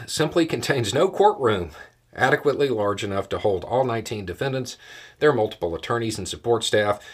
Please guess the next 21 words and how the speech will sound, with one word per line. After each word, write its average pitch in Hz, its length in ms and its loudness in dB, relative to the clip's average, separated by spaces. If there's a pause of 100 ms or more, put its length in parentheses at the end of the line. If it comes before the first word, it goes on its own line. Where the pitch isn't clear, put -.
(140)
the - 80 -6
sheriff's 127 320 2
deputies, 98 420 0
court - 220 2
personnel, 95 560 -4 (260)
and 117 200 -2
the 107 40 -4
state's 90 300 0
prosecutorial 98 800 0
team. 73 240 -8 (1300)
So 101 320 2
that's, 131 600 0 (280)
that's 127 260 4
what's 123 140 0
going 104 300 0
on. 76 300 -8 (1400)
So 120 220 6
what 156 140 4
does 202 120 4
this 156 220 0
mean 120 560 -2